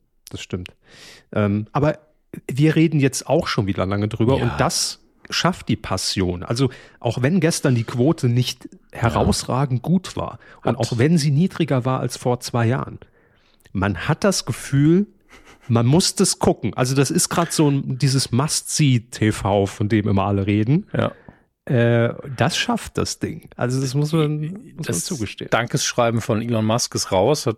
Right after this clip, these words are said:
Speaker 2: Twitter noch mal kurz, ähm, aufleben lassen für einen Abend. Ich hatte,
Speaker 1: Ja.
Speaker 2: hatte heute auch den schönen Austausch, äh, wo, wo jemand gesagt hat,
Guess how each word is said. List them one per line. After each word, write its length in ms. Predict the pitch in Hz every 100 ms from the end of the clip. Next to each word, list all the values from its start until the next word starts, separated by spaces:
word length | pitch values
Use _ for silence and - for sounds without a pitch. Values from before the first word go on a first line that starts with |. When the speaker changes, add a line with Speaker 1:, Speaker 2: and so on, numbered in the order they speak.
| _
Speaker 2:
Twitter 260 | 120 110 117
noch 100 | 117
mal 160 | 113
kurz, 420 | - 120 117 - - - -
ähm, 200 | 110 104 107
aufleben 540 | 98 117 - 139 131
lassen 280 | 135 135 139
für 140 | -
einen 120 | 127
Abend. 340 | 123 120 135 135 - - - -
Ich 160 | -
hatte, 160 | 131 113
Speaker 1:
Ja. 140 | 101
Speaker 2:
hatte 180 | 117 127
heute 140 | 135
auch 60 | 127
den 140 | 123
schönen 220 | 113 139 113
Austausch, 400 | 123 - 135 -
äh, 240 | - 117
wo, 140 | 120 120
wo 160 | 117
jemand 220 | 113 117
gesagt 240 | 110 113 113
hat, 160 | 110